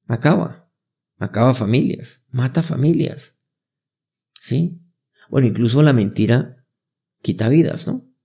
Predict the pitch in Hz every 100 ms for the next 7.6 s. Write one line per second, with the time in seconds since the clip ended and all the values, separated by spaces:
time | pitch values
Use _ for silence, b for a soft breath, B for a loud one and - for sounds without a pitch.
0 | _ _ _ _ _ _ _ _ _ _
1 | _ - 104 85 98 92 - 147 165 -
2 | - _ _ _ _ _ _ _ _ _
3 | _ _ _ _ _ - 87 85 - 131
4 | - - _ _ _ _ _ _ _ -
5 | 175 - 147 135 190 254 - - _ _
6 | _ _ _ _ _ _ _ _ _ -
7 | 101 113 117 110 76 -